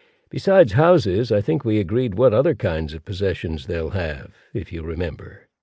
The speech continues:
"I remember we thought they should own none of the things that others do now,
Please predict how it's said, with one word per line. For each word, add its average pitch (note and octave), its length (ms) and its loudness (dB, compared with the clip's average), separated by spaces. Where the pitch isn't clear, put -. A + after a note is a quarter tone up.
"I C3+ 180 -4
remember E3+ 460 0
we C#3 180 0
thought D3 320 -2
they B2+ 120 -2
should G#2 220 -2
own A2+ 260 4
none A#2+ 180 2
of G2+ 120 0
the F2+ 100 -8
things G#2+ 420 0
that F2+ 140 -6
others G#2 400 -2
do E2 220 -8
now, D#2 400 -8